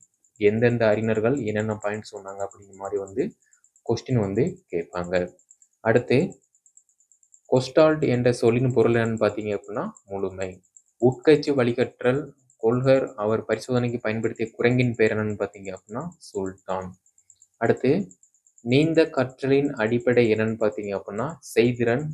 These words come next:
கற்றல். அடுத்து, அச்சீவிங் சொசைட்டி என்ற நூலின் ஆசிரியர் யாருன்னு பார்த்தீங்க அப்படின்னா, மெக்லிலண்ட். அடுத்து, மேதைகளின் நுண்ணறிவு ஈவு என்னன்னு பார்த்தீங்க அப்படின்னா,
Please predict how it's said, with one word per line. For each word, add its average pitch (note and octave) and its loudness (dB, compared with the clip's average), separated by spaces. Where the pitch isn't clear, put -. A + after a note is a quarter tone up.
கற்றல். F#2+ -8
அடுத்து, A2+ 0
அச்சீவிங் C#3 0
சொசைட்டி A#2 -2
என்ற G#2 0
நூலின் A#2 0
ஆசிரியர் A2 -2
யாருன்னு G#2 -6
பார்த்தீங்க G2 -12
அப்படின்னா, A#2+ -12
மெக்லிலண்ட். G2+ -2
அடுத்து, A#2 2
மேதைகளின் C#3+ 4
நுண்ணறிவு A#2+ 2
ஈவு A#2 -2
என்னன்னு A2 -6
பார்த்தீங்க G2+ -10
அப்படின்னா, B2+ -10